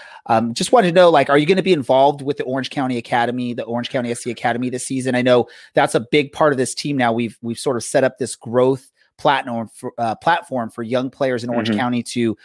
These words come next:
Speaker 1: take those next steps. What kind of involvement are you gonna have with that? How are you gonna, um, help those, those young players grow?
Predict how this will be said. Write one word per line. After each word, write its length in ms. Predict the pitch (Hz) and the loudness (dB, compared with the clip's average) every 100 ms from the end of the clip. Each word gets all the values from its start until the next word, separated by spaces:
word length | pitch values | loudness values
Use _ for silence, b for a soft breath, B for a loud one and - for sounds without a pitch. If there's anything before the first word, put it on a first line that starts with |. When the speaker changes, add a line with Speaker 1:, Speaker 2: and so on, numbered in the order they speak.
| b - | b -2
Speaker 1:
take 220 | 151 - | -2 0
those 220 | 123 117 | -2 0
next 200 | 120 - | -4 -2
steps. 320 | 143 127 - _ _ | 0 0 -2 _ _
What 140 | - 147 | -4 2
kind 120 | 220 | 2
of 80 | 190 | 2
involvement 400 | 165 131 180 147 | 2 2 2 2
are 40 | |
you 80 | 123 | -2
gonna 140 | 127 | -4
have 200 | 117 123 | 0 -2
with 100 | 139 123 | -2 -4
that? 120 | 107 | -4
How 120 | 113 | -4
are 60 | 120 | -4
you 100 | 120 | -4
gonna, 400 | 120 113 107 101 | -4 -4 -4 -6
um, 220 | 113 107 | -8 -8
help 220 | 107 113 - | -6 -6 -4
those, 380 | 107 98 - - | -8 -8 -14 -10
those 320 | 113 104 - | -8 -8 -10
young 240 | 110 110 | -6 -6
players 320 | 113 110 98 90 | -4 -4 -4 -4
grow? 300 | 101 110 | -4 -4